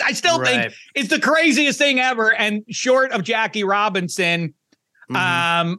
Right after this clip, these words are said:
Speaker 1: ar-, uh, Jackie Robinson's arrival, that is the second biggest event in twentieth century sports. Is it two New York teams? Like, you know, you know, we, we laugh still about, like, "You're the world champs."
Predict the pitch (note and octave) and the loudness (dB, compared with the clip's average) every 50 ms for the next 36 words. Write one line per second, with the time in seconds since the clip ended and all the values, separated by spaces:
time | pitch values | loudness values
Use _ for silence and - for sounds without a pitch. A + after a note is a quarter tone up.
0 | - - - F3+ F3+ F#3 G#3+ A3 F#3 G3+ G#3 G#3 E3 G#3+ A3 G#3+ F#3 F#3+ F3+ F#3+ | -4 -2 0 2 2 2 2 0 -2 -2 -2 -2 -2 -2 -2 -2 0 0 0 0
1 | G3+ G#3+ G3+ F#3+ D#3+ - E3+ D3+ E3+ D#3+ D#3 D3+ D3+ D3+ D3 D#3 D#3 E3 F3 A3 | 0 0 0 -2 -4 -6 -6 -4 -2 0 0 0 0 0 -2 -4 -4 -4 -2 -2
2 | C4 D4+ C4+ F3+ E3 D3+ D3 G#3 A#3 A#3 G#3+ - - - G#3 F#3+ - G#3 G#3 G#3 | -2 -2 -2 -4 -4 -2 0 0 2 2 0 -2 -2 -2 -2 -2 -2 -4 -6 -6
3 | - C#3 B2 F#3+ F#3 E3+ E3+ E3+ D#3+ - - - - E3+ D#3 C#3+ D3+ C#3+ C#3 C3+ | -8 -6 -4 -4 -2 -2 -2 -2 -2 -4 -8 -6 -4 -4 -2 0 0 0 0 -2
4 | C3 - _ _ _ _ _ _ _ _ _ E3 D#3+ D#3+ D#3 D3+ D3 C#3 - - | -4 -8 _ _ _ _ _ _ _ _ _ -2 -2 0 0 0 -2 -4 -4 -2
5 | E3+ D#3 D3+ D3 C#3 B2+ - C3+ C3 - - A#2+ A2 G#2+ - - - B2 A2 F#2 | -2 0 0 0 -2 -2 -2 -2 -4 -4 -4 -6 -8 -8 -6 -6 -4 -4 -4 -6
6 | - - - - G#3+ G#3 F3+ A#3 A3 A3+ - - C4 C#4+ D4+ C#4 C4+ C#4+ C#4+ C4+ | -12 -18 -6 -4 -2 0 0 0 0 0 -2 0 2 2 2 2 2 2 2 2
7 | B3+ B3+ C4+ C4 - - A3 A3+ B3 C4 C4+ C#4 - - - _ _ _ _ _ | 2 2 2 0 -2 -4 -2 -2 0 0 0 -2 -4 -6 -10 _ _ _ _ _
8 | _ - D#3 G3+ A3+ A3+ A3 F3+ - - _ _ _ _ _ _ A#3+ A#3 G#3 F#3 | _ -4 -2 0 0 0 -2 -4 -6 -12 _ _ _ _ _ _ -2 0 0 0
9 | F#3 F3+ E3+ - - _ A#3 G3+ F#3 E3+ F3+ G#3 G#3+ A#3+ A3+ A3 G#3+ G#3+ G#3 G#3+ | 0 0 -2 -6 -8 _ -4 -2 -2 0 -2 -2 -4 -2 -2 -2 0 0 0 0
10 | G#3 G3+ F#3 - - - A3 A3 G#3 G3 F3+ E3 E3+ E3 F3 E3 E3 D#3+ - D#4 | 0 0 -2 -4 -6 -4 -2 0 0 0 0 0 0 -2 -2 -2 -4 -2 -2 -2
11 | E4 D#4+ D4+ C#4+ D4+ D4+ D4+ D4 C#4 - - C#4 D4 D4 C4+ G3+ D3+ | 0 0 0 0 2 2 4 2 2 0 -2 0 0 0 0 -2 -4